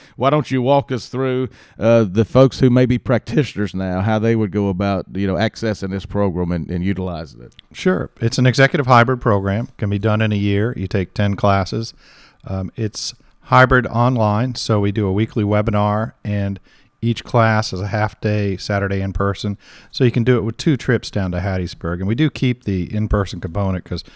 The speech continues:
Speaker 2: networking is such a crucial part, and becoming part of the M S E D alumni network i-, is, is important for your career advancement, and there's a lot of, lot of economic developers out there. So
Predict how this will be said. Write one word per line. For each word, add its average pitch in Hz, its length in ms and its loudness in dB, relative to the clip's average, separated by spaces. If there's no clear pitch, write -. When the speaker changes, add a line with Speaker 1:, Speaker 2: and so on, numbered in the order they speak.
Speaker 2:
networking 98 560 -2
is - 80 -6
such - 200 -6
a 85 60 -12
crucial 98 440 -4
part, 98 440 -2
and 90 180 -6
becoming 113 360 2
part 117 240 8
of 98 80 0
the 92 180 0
M 117 140 4
S 107 140 2
E 113 120 4
D 107 160 4
alumni 98 480 2
network 95 500 -2
i-, 90 140 -2
is, 90 360 -8
is 85 260 -10
important 101 420 0
for 98 120 -2
your 82 100 -4
career 92 320 -2
advancement, 85 640 -4
and 78 180 -6
there's 98 160 0
a 104 40 0
lot 98 300 2
of, 87 140 -6
lot 95 180 0
of 92 100 0
economic 87 420 -4
developers 85 320 -4
out 82 220 -6
there. 76 180 -8
So - 200 -16